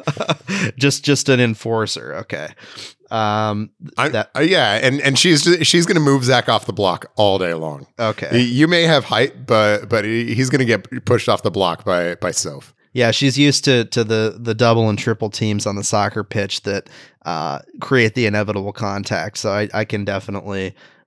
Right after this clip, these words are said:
Speaker 1: uh, see her, her being tough, uh, in that regard. Uh, my, my next pick would be Bella Bixby. Uh, she, she's somebody who's one of the tallest
Speaker 2: Thought about going
Speaker 1: players.
Speaker 2: there with my first, yeah.
Speaker 1: Uh, that's, that's tough.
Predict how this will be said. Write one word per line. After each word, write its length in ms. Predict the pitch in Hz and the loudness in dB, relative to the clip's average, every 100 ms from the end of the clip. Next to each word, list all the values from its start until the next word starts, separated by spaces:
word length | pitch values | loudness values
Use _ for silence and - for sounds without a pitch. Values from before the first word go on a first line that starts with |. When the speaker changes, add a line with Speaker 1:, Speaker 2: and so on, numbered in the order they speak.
| - | -14
Speaker 1:
uh, 340 | 82 82 71 76 _ _ | -10 -10 -12 -14 _ _
see 280 | - 117 101 | -8 -6 -6
her, 200 | 110 98 | -6 -10
her 180 | - 107 | -8 -8
being 320 | 98 101 98 95 | -6 -6 -6 -8
tough, 460 | - 101 98 - _ _ _ _ | -6 -6 -6 -14 _ _ _ _
uh, 160 | - 85 | -12 -8
in 160 | 104 104 | -6 -2
that 200 | 107 - | -2 -4
regard. 540 | 104 107 104 101 98 - | -4 -2 0 -2 -4 -6
Uh, 360 | 104 104 101 - | -4 -2 -4 -6
my, 240 | 117 107 | -6 -4
my 160 | 104 107 | -4 -2
next 400 | 113 127 - - | 0 -2 -4 0
pick 380 | 135 131 - - | 2 2 -2 -12
would 280 | 123 110 101 | -6 -6 -6
be 400 | 113 104 104 101 _ _ | -8 -4 -4 -6 _ _
Bella 240 | 107 101 95 | -2 0 0
Bixby. 580 | 104 104 - 123 120 - _ _ _ _ - | -2 -4 -4 -2 -2 -4 _ _ _ _ -4
Uh, 320 | 101 98 95 - | 0 2 0 -4
she, 260 | - 107 | -4 -4
she's 260 | - 120 101 | -2 -4 -2
somebody 400 | - 107 104 104 | -2 -2 0 -2
who's 280 | 110 101 - | -2 -2 -2
one 120 | 107 | -2
of 80 | 101 | -2
the 60 | |
tallest 380 | 101 110 101 101 | -2 0 2 0
Speaker 2:
Thought 100 | 85 | -2
about 20 | |
going 80 | 117 | 0
Speaker 1:
players. 320 | 104 104 107 | 2 2 2
Speaker 2:
there 120 | 82 80 | -2 -6
with 100 | - | -12
my 80 | |
first, 380 | 80 - 78 - | -14 -12 -8 -8
yeah. 160 | 80 80 | -8 -8
Speaker 1:
Uh, 340 | 101 95 95 | -2 0 0
that's, 320 | 87 98 - | 0 -4 -4
that's 320 | - 95 90 - | -6 -6 -6 -6
tough. 320 | 92 90 | -6 -8